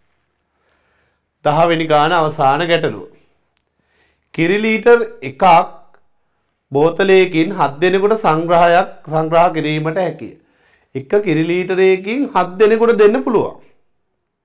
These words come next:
පනස් දෙනෙකුට සංග්‍රහ කිරීමට එවැනි කිරි බෝතල් කීයක් අවශ්‍යද? පුතේ එක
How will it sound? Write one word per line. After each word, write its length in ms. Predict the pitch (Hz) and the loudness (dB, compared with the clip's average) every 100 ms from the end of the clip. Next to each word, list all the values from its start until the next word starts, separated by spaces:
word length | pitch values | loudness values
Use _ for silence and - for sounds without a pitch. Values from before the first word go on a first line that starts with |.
| _ _ _ _ _ _ _ _ _ _ _ _ - | _ _ _ _ _ _ _ _ _ _ _ _ -8
පනස් 360 | 117 131 190 - | -6 -2 -4 -4
දෙනෙකුට 440 | 254 247 247 190 135 - - _ _ - | -4 -2 0 -2 -2 -8 -14 _ _ -4
සංග්‍රහ 420 | 127 156 165 180 185 | -2 -2 -2 0 0
කිරීමට 420 | 165 156 160 165 160 | 0 0 0 -2 -2
එවැනි 240 | 139 147 151 | -2 -2 -4
කිරි 160 | 147 143 147 | -4 -6 -2
බෝතල් 360 | 156 151 156 160 156 | -4 -2 -2 -2 -4
කීයක් 460 | 147 151 156 156 143 | -6 -2 -2 -2 -4
අවශ්‍යද? 440 | 143 135 - - _ _ _ _ _ _ _ _ _ _ _ | -4 -8 -16 -20 _ _ _ _ _ _ _ _ _ _ _
පුතේ 260 | - 165 202 | -10 0 0
එක 80 | - | 0